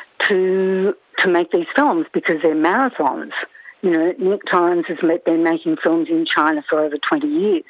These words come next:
So, like, this last one, what he was, they were built on characters and forming relationships with people over a number of years.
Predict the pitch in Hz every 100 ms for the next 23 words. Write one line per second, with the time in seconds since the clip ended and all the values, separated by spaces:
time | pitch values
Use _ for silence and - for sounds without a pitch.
0 | - 151 165 - 165 - 160 160 165 -
1 | 165 160 160 - - - - - - -
2 | 233 165 - 165 160 160 156 - - -
3 | 247 240 180 165 151 143 208 156 135 156
4 | 147 - 170 180 170 165 160 156 151 147
5 | - - - 185 180 160 151 160 175 202
6 | 170 - - - 165 - 160 160 156 160
7 | 160 156 160 160 156 160 180 247 269